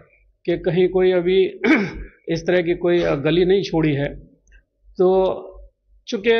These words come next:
हम तीनों ही विंग और पुलिस वाले मिलकर के इस कानून को implement करने की जिम्मेदारी रखते हैं,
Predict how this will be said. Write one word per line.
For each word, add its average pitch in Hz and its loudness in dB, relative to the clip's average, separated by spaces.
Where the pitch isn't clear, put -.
हम 170 0
तीनों 196 4
ही 220 2
विंग 190 0
और 160 0
पुलिस 185 2
वाले 147 -2
मिलकर 175 2
के 208 2
इस 202 -2
कानून 180 2
को 180 0
implement 170 0
करने 165 0
की 170 2
जिम्मेदारी 156 0
रखते 143 -4
हैं, 127 -6